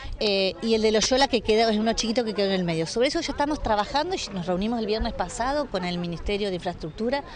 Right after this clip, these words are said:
para ver el estado del trámite. Estamos trabajando en la elaboración del proyecto ejecutivo para,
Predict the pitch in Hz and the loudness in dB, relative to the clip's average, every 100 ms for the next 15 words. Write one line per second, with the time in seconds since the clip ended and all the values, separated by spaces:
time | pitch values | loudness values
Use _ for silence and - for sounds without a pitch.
0 | - - 175 180 202 - 196 180 160 151 | -16 -2 2 4 4 2 2 2 0 -2
1 | 151 147 147 143 - - - - - - | -4 -6 -8 -10 -12 -14 -14 -4 -4 2
2 | 254 269 262 269 - 311 302 247 208 202 | 4 4 4 4 4 0 4 4 4 2
3 | 196 247 240 - 196 247 226 240 226 208 | 0 0 0 0 2 0 0 0 0 -2
4 | 208 214 254 262 277 - - - - 202 | -2 0 0 0 -4 -8 -10 -4 2 4
5 | 190 185 185 | 6 6 4